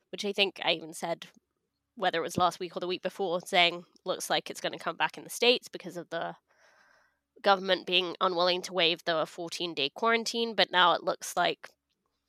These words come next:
Canada looks like a better option than the States just because of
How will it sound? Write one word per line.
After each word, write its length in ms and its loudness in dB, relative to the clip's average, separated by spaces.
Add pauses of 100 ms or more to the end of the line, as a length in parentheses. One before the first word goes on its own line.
(360)
Canada 640 0 (160)
looks 340 -8
like 220 -10
a 40 -20
better 340 0
option 720 2 (320)
than 440 -8 (220)
the 140 -4
States 520 0
just 280 -4
because 340 -8
of 220 -6